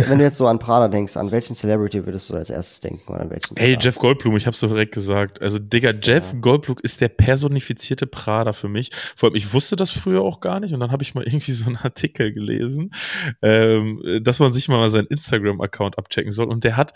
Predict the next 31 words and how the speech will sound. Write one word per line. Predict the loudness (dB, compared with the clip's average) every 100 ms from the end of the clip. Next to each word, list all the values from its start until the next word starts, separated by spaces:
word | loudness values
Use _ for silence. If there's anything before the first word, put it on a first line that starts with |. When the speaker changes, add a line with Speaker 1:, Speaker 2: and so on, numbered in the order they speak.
| -14 -12
Speaker 1:
Geil. | -4 0
Speaker 2:
wirklich | 2 2 0 -6
die, | -10 -4 -4 -4
die | -10 -10
komplette | -2 0 2 4 2 2 0
Bandbreite | 2 0 -2 -2 2 4 2 0 -4
an | 0
den | -2 -2
fancysten | -10 -2 0 0 -2 -6 -6 -6 -2
Hawaii-Shirts, | 0 2 2 2 2 2 0 -6
die | -8 -4
irgendwie | -2 -2 -4
so | -4
Prada | -6 -4 0 0 0 -4 -16 -4
auch | -2
nur, | 0 0
oder, | 0 0
oder | -6 -10
ich | -12
glaub | -6 -4
nicht | -2 -2 -2
nur |
Prada, | -2 0 2 4 4 2 0
ähm, | -4 -6 -8
so | -8
veröffentlicht | -8 -10 -10 -8 -8
hatten, | -6 -6
die | -6
trägt | -6 -4 -2 -2
er | -2
alle. | -2 -2